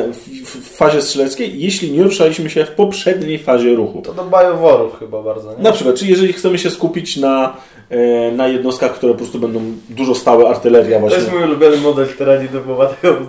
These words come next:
Speaker 2: derpującą twarz.
Speaker 1: Tak, więc jest
Speaker 2: Nie,
Speaker 1: ten,
Speaker 2: przepraszam.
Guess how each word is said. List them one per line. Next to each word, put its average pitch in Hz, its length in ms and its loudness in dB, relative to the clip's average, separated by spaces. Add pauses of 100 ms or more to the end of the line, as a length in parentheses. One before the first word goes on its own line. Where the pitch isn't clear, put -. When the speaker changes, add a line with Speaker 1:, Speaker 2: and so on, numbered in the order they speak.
Speaker 2:
derpującą 147 720 2
twarz. 117 460 -2 (600)
Speaker 1:
Tak, 135 240 2
więc 123 180 -6
jest 135 180 -4
Speaker 2:
Nie, - 60 -8
Speaker 1:
ten, 147 160 4
Speaker 2:
przepraszam. 131 320 2